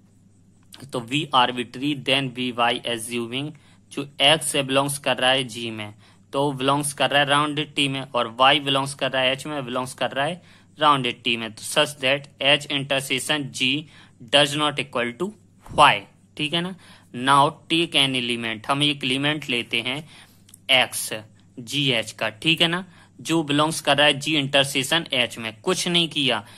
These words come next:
पहले, अब एक्स, एक्स जी एच का किया, ठीक है ना। तो डिफाइन अब मैपिंग करेंगे, तो एफ, एफ such that पी tends to X, ठीक है। तो such that जो F,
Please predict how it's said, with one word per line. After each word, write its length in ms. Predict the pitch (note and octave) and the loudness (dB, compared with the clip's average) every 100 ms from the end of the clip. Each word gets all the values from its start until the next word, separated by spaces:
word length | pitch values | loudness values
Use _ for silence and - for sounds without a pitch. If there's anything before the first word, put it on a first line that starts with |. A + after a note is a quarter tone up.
| - - - | -20 -18 2
पहले, 320 | C#3 C#3 E3 | 4 4 2
अब 260 | - C3+ - | 4 0 2
एक्स, 380 | C#3 D3 C#3+ - | 2 2 2 -4
एक्स 680 | F3 - _ _ C#3+ D3+ - | -6 -8 _ _ 0 0 2
जी 280 | D3+ C3 C3 | 0 0 2
एच 160 | A#2+ - | 0 -2
का 160 | - | -8
किया, 340 | A2 - A2+ G#2+ | -8 -8 -8 -6
ठीक 220 | G#2+ D3+ | -6 -2
है 60 | E3+ | -2
ना। 160 | E3+ - - - | -2 -6 -20 -8
तो 80 | B2+ | -4
डिफाइन 420 | A#2 C#3 D#3 D#3+ | -2 0 2 2
अब 100 | D#3 | 2
मैपिंग 400 | C#3+ C#3 C#3+ E3 | 2 0 2 -2
करेंगे, 440 | D#3 D#3 D#3 D#3 D#3+ - - - - | 2 2 2 -2 -6 -10 -20 -20 -10
तो 160 | - - | -10 2
एफ, 300 | C#3 C#3 C#3+ - - - _ _ B2 B2 - - | 4 4 0 -16 -20 -20 _ _ -10 -8 -8 0
एफ 160 | C#3+ D#3 | 4 4
such 300 | - D3 C3+ | 2 0 4
that 220 | D3 C#3+ - - | 2 2 -4 0
पी 340 | C#3 D3 D3 - - _ _ - - - - - - | 2 2 -4 -20 -20 _ _ -20 -20 -20 -20 -8 2
tends 300 | D3 D#3 - | 2 2 -4
to 100 | C#3+ D3+ E3 - - C#3 | -4 -4 -6 -18 -4 2
X, 340 | C3 - - - - _ - _ - | 2 2 -8 -12 -18 _ -20 _ -4
ठीक 180 | D#3+ D#3+ | -2 0
है। 100 | F#3+ - - _ _ | -2 -2 -20 _ _
तो 100 | C3+ B2+ B2 B2+ - - | -2 2 0 0 -8 -10
such 240 | - C#3+ C#3+ | 0 0 2
that 360 | C3 B2 C#3+ - - - | 4 4 2 -6 -20 -12
जो 160 | C3 B2+ - | -8 -8 0
F, 260 | C3 C#3+ | 2 2